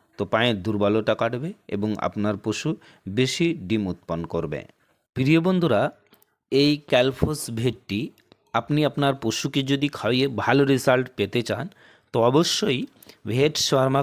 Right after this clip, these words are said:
কোম্পানির ভেট রল বলে একটি লিকুইড অর্থাৎ ভিটামিন আছে, তার সাথে এটিকে যদি আপনি খাওয়ান তো খুব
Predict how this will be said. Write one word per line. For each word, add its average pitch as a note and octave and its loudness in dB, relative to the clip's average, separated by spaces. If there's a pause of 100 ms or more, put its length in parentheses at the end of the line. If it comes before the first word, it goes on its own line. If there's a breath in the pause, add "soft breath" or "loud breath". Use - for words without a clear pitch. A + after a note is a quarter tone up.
(100)
কোম্পানির B2+ -2 (140)
ভেট D#3 2 (160)
রল C#3 4 (540 soft breath)
বলে B2 2 (100)
একটি - -4 (100)
লিকুইড A2 2 (140)
অর্থাৎ A#2 -4 (100)
ভিটামিন G#2 -4 (100)
আছে, - -10 (560 loud breath)
তার C3+ 2
সাথে C#3+ -2 (200)
এটিকে A2+ -2
যদি G#2+ -2
আপনি G#2 -4 (140)
খাওয়ান G#2+ -2 (200)
তো - -8
খুব A2+ -8